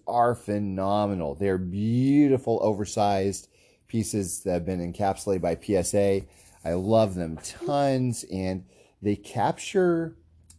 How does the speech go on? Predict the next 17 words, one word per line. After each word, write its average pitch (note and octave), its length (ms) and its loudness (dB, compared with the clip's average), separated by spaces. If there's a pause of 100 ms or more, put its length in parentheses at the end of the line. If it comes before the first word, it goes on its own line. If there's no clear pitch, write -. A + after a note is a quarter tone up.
(120)
uh, G#2 220 2
these G#2+ 200 0
baseball A2+ 340 2
players G2 320 2
in F#2+ 40 -4
a F#2 40 -2
way A#2+ 240 2
that G#2+ 380 -4
the F3 100 -10
baseball C3+ 440 0
cards A#2+ 480 0
just - 340 -8
can't - 460 -6 (220)
quite F2+ 480 -2
get D#2+ 380 -4
to. A#1+ 260 -8
So F2 440 -2